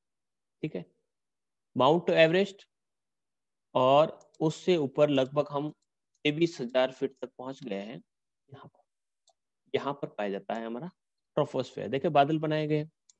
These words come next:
कि बादल वगैरह घटना इसी प्रकार से है। इसके बाद यहाँ पर ये जो परत है वो है हमारी स्ट्रेटोस्फीयर। स्ट्रो-,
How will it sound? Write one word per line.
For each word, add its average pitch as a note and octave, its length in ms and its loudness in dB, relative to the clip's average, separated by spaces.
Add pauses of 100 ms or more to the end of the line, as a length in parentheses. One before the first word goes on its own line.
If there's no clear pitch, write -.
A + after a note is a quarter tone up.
(280)
कि C#3 40 6
बादल C3+ 320 8
वगैरह C#3 280 6
घटना C3+ 300 2
इसी C3 240 4
प्रकार C3+ 300 2
से - 140 -2
है। B2+ 160 -4 (800)
इसके D3 400 6
बाद B2 480 6 (520)
यहाँ C3 600 2 (120)
पर A#2+ 260 6 (280)
ये C#3+ 300 8
जो E3 160 4
परत A2+ 340 -2
है A2+ 240 -4 (800)
वो A#2+ 240 0
है A2 180 -4
हमारी G#2+ 360 -4 (800)
स्ट्रेटोस्फीयर। D3 840 2 (540)
स्ट्रो-, G#3 460 6